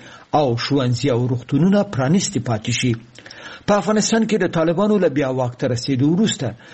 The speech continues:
د افغانستان بانک څه باندې نهه نیم میلیارډ ډالره د امریکا په بانکونو کې کنګل شول چې طالبان یې نشي ترلاسه کولی.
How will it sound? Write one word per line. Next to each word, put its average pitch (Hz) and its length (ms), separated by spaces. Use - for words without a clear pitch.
د 147 100
افغانستان 127 640
بانک 208 240
څه - 140
باندې 175 440
نهه 135 380
نیم 220 180
میلیارډ 123 400
ډالره 170 400
د 156 220
امریکا 139 360
په 131 120
بانکونو 120 360
کې 196 160
کنګل 131 400
شول 117 300
چې - 540
طالبان 123 460
یې 135 60
نشي 165 260
ترلاسه 120 460
کولی. 120 380